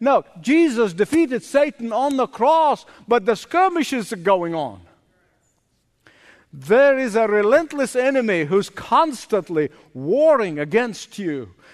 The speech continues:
and against your family and against you, everything you touch, whether you know it or not. And the sooner you know this, the better off you are.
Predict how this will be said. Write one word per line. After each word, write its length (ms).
and 160
against 420
your 80
family 460
and 100
against 360
you, 140
everything 460
you 100
touch, 680
whether 220
you 140
know 200
it 80
or 80
not. 340
And 180
the 100
sooner 340
you 160
know 260
this, 280
the 140
better 320
off 220
you 160
are. 320